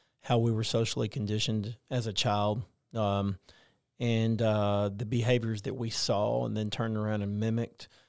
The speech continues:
Um, I think it's, uh, interesting to look at people's childhood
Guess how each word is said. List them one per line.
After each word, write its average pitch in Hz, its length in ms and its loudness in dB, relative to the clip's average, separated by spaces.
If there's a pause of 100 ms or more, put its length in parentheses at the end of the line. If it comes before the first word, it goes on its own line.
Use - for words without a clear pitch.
(260)
Um, 101 460 -2 (640)
I 139 80 -6
think 123 320 -2
it's, - 260 -4
uh, 98 440 0 (360)
interesting 123 640 0
to - 120 -6
look 117 200 0
at 113 80 -6
people's 120 320 -4
childhood 110 760 0